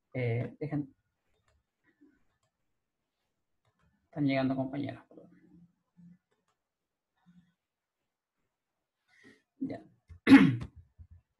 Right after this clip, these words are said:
Ya estamos recién comenzando. Decía que, eh, el título de hoy día son las cotas inf-, cotas inferiores.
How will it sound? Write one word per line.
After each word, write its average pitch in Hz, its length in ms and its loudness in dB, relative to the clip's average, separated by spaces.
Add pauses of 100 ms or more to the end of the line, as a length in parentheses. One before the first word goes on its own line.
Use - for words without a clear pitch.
Ya 143 180 2
estamos 147 280 0
recién 180 220 -4
comenzando. 175 540 -4 (520)
Decía 185 360 -2
que, 175 400 -4 (580)
eh, 147 260 -2
el 139 100 -8
título 170 320 -6
de 151 60 0
hoy 147 80 2
día 170 300 -2
son 165 200 -6
las 160 140 -6
cotas 165 400 -4
inf-, - 60 -18 (120)
cotas 165 260 -2
inferiores. 156 500 -4